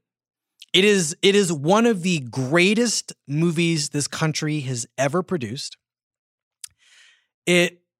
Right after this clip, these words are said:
is the movie, like, no matter what Spike Lee wants to do with himself, it is the,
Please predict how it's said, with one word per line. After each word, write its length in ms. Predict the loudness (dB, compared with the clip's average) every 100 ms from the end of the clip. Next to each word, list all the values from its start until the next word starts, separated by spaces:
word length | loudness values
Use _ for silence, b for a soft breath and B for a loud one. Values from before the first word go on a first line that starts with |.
| _ _ _ _ _ _ _ _ _ _ _ _ _ _ _ _
is 220 | 2 2 2
the 100 | 2
movie, 760 | 2 2 2 2 2 0 -4 _ 0
like, 220 | 0 2
no 140 | 2
matter 260 | 2 4 2
what 440 | 2 2 0 0
Spike 380 | -4 0 0 0
Lee 200 | -2 0
wants 320 | 0 -2 -2 -4
to 100 | -6
do 200 | -2 -2
with 140 | -2
himself, 460 | -4 -6 -6 -6 -6
it 140 | -4 0
is 200 | 0 0
the, 160 | -2